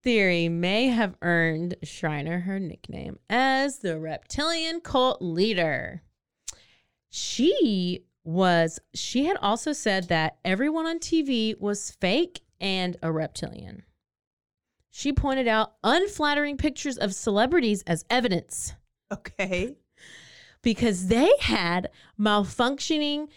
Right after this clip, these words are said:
Speaker 1: reptilian skin suits.
Speaker 2: And they were malfunctioned.
Speaker 1: Yes. And if you Google, like I did, malfunctioning reptilian skin suits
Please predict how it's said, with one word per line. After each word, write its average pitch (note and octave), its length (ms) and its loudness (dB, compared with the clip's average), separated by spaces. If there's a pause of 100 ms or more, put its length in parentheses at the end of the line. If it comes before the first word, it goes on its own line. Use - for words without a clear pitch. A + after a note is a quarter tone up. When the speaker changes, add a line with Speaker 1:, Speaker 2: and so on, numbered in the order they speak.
(160)
Speaker 1:
reptilian A#3+ 760 0 (140)
skin G#4 380 0
suits. - 580 0 (1040)
Speaker 2:
And G3 180 2
they G3+ 140 2
were F#3 160 0
malfunctioned. E3+ 1200 -6
Speaker 1:
Yes. F#3+ 460 -2 (220)
And A#3+ 520 0
if F#3+ 280 -2
you A3+ 500 4
Google, G3 640 4 (200)
like C3+ 280 -10
I D4 240 -6
did, D#3 460 -2 (360)
malfunctioning G#3 1120 0 (200)
reptilian G3 1040 0
skin G4 560 -2
suits C4+ 720 -2